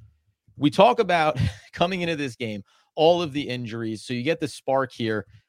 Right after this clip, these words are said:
with the idea that we're gonna run with, with a little bit of a deeper roster here. You get Clowney, Clowney comes in here, and I'll be honest with you, maybe his development is a little bit further along than we initially thought when they drafted him. However,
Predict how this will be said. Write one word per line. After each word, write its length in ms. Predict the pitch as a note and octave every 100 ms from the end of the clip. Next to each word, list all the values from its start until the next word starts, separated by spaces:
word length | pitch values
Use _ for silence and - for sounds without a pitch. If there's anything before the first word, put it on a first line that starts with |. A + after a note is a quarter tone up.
| _
with 160 | B2 B2
the 140 | B2+
idea 520 | A#2+ A#2 C3+ A3+ C#3+
that 140 | B2 B2+
we're 100 | D3
gonna 240 | D3 F3+
run 380 | C3+ G#2+ A#2 D#3
with, 200 | - D3
with 160 | D3+ D#3
a 40 |
little 280 | E3+ D3 D#3+
bit 200 | D3+ D3
of 140 | D3 C3+
a 120 | C3+
deeper 440 | A2 C3 B2 C#3
roster 480 | A#2+ B2 A#2 - G2
here. 280 | F2+ D#2 - _ _ _ _ _
You 140 | C3+ C#3+
get 340 | A#2 G#3 B2
Clowney, 420 | - E3 D#3 D3+
Clowney 460 | B2+ D3+ - G3 G#3
comes 180 | D#3 B2
in 120 | A#2+
here, 180 | G2+ F#2
and 100 | C#3+
I'll 140 | E3
be 140 | E3+ C3
honest 280 | B2+ A2 -
with 160 | G#2
you, 200 | G2+ F#2 - - - G#2 -
maybe 280 | A#2+ C3+ D3+
his 140 | D3 C#3+
development 480 | C#3+ D3 C#3+ C#3
is 160 | C3 B2
a 20 |
little 160 | C3 C3
bit 140 | C3+
further 260 | A#2+ C3+ C3
along 440 | B2+ B2+ B2+ C3 B2 _ _
than 320 | B2+ B2 A#2
we 200 | A2+ C3
initially 380 | C3 B2 A#2 C#3
thought 260 | A#2 B2+ A2+
when 120 | A#2+
they 80 | A#2+
drafted 420 | G#2 A2 G#2 F#2+
him. 80 | F2
However, 720 | - B2 A#2 G3 F#3+ A2 G#2+